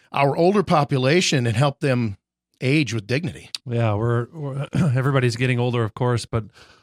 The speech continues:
Speaker 2: also living longer, and with that comes challenges of, uh, a level of care, uh, that's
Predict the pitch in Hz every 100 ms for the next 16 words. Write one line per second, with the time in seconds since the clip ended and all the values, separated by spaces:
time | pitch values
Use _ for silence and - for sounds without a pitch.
0 | _ - 156 - 139 139 147 131 123 123
1 | 120 120 120 127 127 120 - 117 104 -
2 | 120 120 113 113 110 104 - - 131 110
3 | 104 120 120 110 104 95 - - 139 117
4 | 104 92 _ _ _ _ - 120 101 98
5 | 101 101 110 104 117 117 113 104 - -